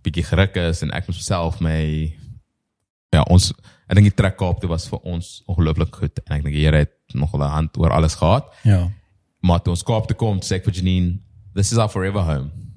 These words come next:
Speaker 1: En
Speaker 2: Okay.
Speaker 1: ons het gewoon, like, it was amazing, like, al het die rugby sleg gegaan, en ek weet mense sê, like, die Kaapenaars praat oor die berg, maar, like,
Speaker 2: <laughs>
Speaker 1: ons het 'n uitsig oor die Kaap wat ongelooflik is, like,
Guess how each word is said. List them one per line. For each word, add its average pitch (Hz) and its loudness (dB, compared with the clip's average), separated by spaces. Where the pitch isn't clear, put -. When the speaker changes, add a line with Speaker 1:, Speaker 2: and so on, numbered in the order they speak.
Speaker 1:
En - -8
Speaker 2:
Okay. - 0
Speaker 1:
ons 123 4
het 156 -6
gewoon, 87 -2
like, 85 -6
it 90 -6
was 90 0
amazing, 80 -6
like, 78 -8
al 95 0
het 85 -2
die 82 -4
rugby 82 -6
sleg 78 -8
gegaan, 78 -6
en 80 0
ek 85 -2
weet 90 4
mense 82 4
sê, 80 2
like, 80 -6
die - -20
Kaapenaars 85 -2
praat 80 -6
oor 82 -2
die 80 -2
berg, 78 -6
maar, 80 0
like, 85 -2
Speaker 2:
<laughs> 135 0
Speaker 1:
ons 92 -4
het 95 -2
'n 98 -4
uitsig 87 -6
oor 87 -6
die 85 -8
Kaap 73 -6
wat 73 -6
ongelooflik 82 2
is, 71 -6
like, 82 0